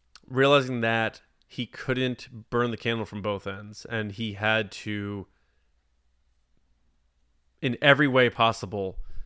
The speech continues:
betray Tony, where for a while he was sort of living both lives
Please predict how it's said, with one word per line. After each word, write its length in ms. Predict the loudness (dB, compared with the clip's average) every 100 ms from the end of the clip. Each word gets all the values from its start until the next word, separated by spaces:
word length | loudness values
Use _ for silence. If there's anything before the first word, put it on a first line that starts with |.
| -8 -10 -8
betray 420 | -4 -4 -4 -6 -12 -8
Tony, 440 | -8 -8 -14 -18 -20 -4
where 340 | 0 0 0
for 140 | -2 0
a 40 |
while 300 | 4 4 4
he 140 | 2 -4
was 200 | -6 -6
sort 240 | -4 -2
of 220 | -4 -10 _ _ _ _ -4
living 360 | 0 0 0
both 520 | -2 -4 -4 -10 -20 -20 _ _ _ _ -10
lives 640 | -2 2 2 2 -4 -12